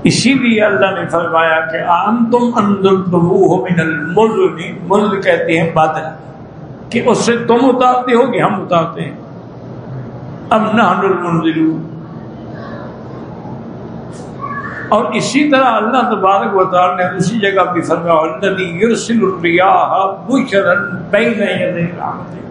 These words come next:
اللہ اپنی رحمت کے آنے سے پہلے ٹھنڈی ٹھنڈی ہوائیں چلاتی ہیں جو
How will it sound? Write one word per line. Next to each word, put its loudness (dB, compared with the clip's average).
اللہ 6
اپنی 2
رحمت 2
کے 0
آنے 0
سے 4
پہلے 2
ٹھنڈی 2
ٹھنڈی 2
ہوائیں 2
چلاتی 2
ہیں 0
جو 4